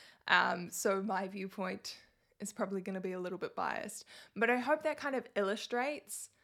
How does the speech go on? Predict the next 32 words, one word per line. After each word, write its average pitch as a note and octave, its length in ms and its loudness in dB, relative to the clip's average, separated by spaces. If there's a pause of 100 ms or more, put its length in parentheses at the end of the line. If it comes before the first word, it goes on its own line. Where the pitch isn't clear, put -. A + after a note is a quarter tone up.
(260)
why F#3+ 520 6
I'm E3 240 2
in - 100 -10
this - 160 -10
camp, - 340 -10
why F#3 640 0
I'm F3+ 140 -4
so F#3 180 -6
pro F3+ 240 -6
packages, A3+ 720 -6
and F#3 240 -4 (360)
the, F3+ 600 2
the G3+ 80 -2
things G#3+ 420 -2
that F#3+ 140 -6
I've F3+ 240 -2
seen F3 380 -8
from F#3 200 -6
my F3+ 100 -4
work E3+ 280 -6
experience, F3 580 -10
and - 100 -10
also A#3+ 320 -6
watching G#3 440 -6
students A3+ 680 -4
and F#3 160 -4
other F#3+ 440 -4
people F#3+ 240 -8
I F3 80 -6
know, F3 240 -4
other F#3 180 -4
freelancers, F3+ 760 -8